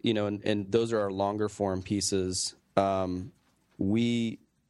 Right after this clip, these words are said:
what we do there is we collaborate, um,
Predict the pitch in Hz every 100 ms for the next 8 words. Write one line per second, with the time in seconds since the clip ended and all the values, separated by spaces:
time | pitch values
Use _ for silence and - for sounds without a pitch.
0 | _ _ _ _ _ _ _ _ - 120
1 | 120 123 139 127 135 165 113 107 104 98
2 | - _ - - 110 104 143 98 78 80
3 | - - - _ _ 98 95 92 90 90